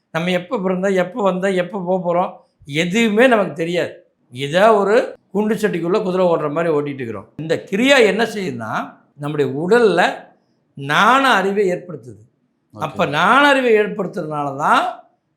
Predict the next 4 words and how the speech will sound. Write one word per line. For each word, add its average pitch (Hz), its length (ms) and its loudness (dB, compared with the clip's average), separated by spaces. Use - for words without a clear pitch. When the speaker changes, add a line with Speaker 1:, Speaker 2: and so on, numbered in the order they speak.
Speaker 1:
நம்ம 180 400 -2
எல்லாமே 175 840 0
சாதிக்க 139 480 -8
முடியுது. 101 340 -20